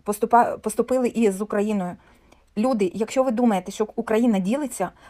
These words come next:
то це неправильно. Саме цінне забирають південь, південно-схід, південно-захід,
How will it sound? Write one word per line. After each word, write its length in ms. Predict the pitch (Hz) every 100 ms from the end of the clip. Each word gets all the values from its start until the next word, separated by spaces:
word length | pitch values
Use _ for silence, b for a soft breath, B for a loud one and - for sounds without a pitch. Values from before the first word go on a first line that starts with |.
| b
то 120 | 226
це 460 | 220 - 254 262 -
неправильно. 600 | 220 226 226 202 170 - B B B B _ _ _ _
Саме 400 | - 254 262 233
цінне 440 | - 254 339 269
забирають 600 | 190 214 226 240 202 196 - _ _ _ _ _ _
південь, 460 | 240 254 208 208 b b b - -
південно-схід, 840 | - 214 226 277 226 - - 254 -
південно-захід, 920 | 214 208 247 220 214 240 240 190 -